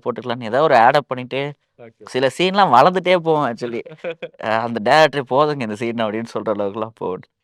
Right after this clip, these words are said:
Speaker 2: நீங்க ஒரு போஸ்ட் போட்டிருந்தீங்க. ஆக்சுவலா நம்ம தமிழ் சினிமால, அ, நிறைய நடிகர்கள் இப்ப சமீபத்துல நம்மளை விட்டு போகும்போது, மதிப்பிற்குரிய திரு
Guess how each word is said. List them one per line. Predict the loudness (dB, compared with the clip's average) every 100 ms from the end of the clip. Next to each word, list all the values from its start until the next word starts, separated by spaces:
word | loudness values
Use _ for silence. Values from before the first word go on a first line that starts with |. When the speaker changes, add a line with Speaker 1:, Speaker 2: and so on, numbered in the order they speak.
| _
Speaker 2:
நீங்க | -8 -2
ஒரு | -2
போஸ்ட் | 0 -2 -2 -6
போட்டிருந்தீங்க. | -8 -10 -14 -16
ஆக்சுவலா | -10 -6 -6 -8
நம்ம | -12 -12
தமிழ் | -12 -12 -14
சினிமால, | -14 -12 -12 -10 -10 -10 -12 -18 -18
அ, | -18 -18 -20 -20 -20
நிறைய | -18 -14 -12
நடிகர்கள் | -12 -14 -14 -12 -12
இப்ப | -12 -14 -14
சமீபத்துல | -16 -18 -18
நம்மளை | -18 -16
விட்டு | -18 -16
போகும்போது, | -16 -16 -16 -18
மதிப்பிற்குரிய | -16 -16 -16 -16 -14 -14
திரு | -12 -14 -14